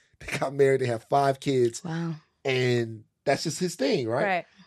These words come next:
Speaker 1: I remember we're all around the crew, and, like, we're, we're, we're talking about, 'cause he knows my friends from Baton Rouge, and we're talking about the fact that, like,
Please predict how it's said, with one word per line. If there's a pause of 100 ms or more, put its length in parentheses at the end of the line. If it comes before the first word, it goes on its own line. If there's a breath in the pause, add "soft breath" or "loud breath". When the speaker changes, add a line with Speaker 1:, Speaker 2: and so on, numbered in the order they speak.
(160)
Speaker 1:
I
remember
we're
all
around
the
crew,
and,
like,
we're,
we're,
we're
talking
about,
'cause
he
knows
my
friends
from
Baton
Rouge,
and
we're
talking
about
the
fact
that,
like,